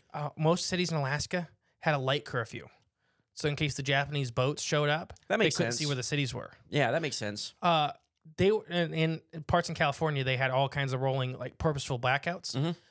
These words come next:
Speaker 1: But if you, like, they're literally in this one town in Alaska, there was a gang of people that went around busting into businesses that left lights on and beating up people.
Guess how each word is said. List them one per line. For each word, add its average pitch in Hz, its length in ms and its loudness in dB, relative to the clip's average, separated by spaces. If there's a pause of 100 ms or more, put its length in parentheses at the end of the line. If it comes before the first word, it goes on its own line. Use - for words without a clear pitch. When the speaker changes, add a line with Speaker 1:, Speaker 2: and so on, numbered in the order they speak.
(140)
Speaker 1:
But 156 100 0
if 135 140 0
you, 185 400 2 (100)
like, 123 160 -2
they're 160 240 0
literally 170 420 0
in 147 280 -4
this 139 160 0
one 160 120 0
town 156 180 2
in 131 60 -2
Alaska, 127 500 0 (420)
there 147 120 0
was 151 240 0
a 135 120 -2
gang 151 460 0
of 165 140 0
people 165 360 0
that 143 140 -4
went 135 160 -2
around 123 340 0 (600)
busting 165 400 4
into 170 200 2
businesses 151 480 0
that 131 120 0
left 135 220 0
lights 127 300 0
on 120 320 0 (360)
and 131 160 -2
beating 139 280 4
up 131 140 0
people. 117 440 -4